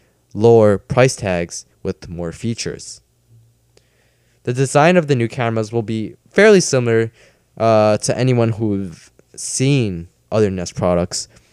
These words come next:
and it's just gonna be a clean, minimalistic kind of design,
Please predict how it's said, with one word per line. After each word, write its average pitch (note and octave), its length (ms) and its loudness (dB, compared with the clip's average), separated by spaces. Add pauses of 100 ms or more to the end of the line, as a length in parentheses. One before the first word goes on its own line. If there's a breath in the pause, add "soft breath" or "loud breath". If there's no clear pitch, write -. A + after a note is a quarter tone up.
(260 loud breath)
and G#2 400 0
it's G2+ 120 -2
just B2+ 140 0
gonna B2 260 2
be G#2+ 460 -4
a G#2+ 100 -2
clean, A#2+ 540 2
minimalistic G#2 880 -2 (240 soft breath)
kind G#2 180 -2
of F2 80 -4
design, F#2 680 -4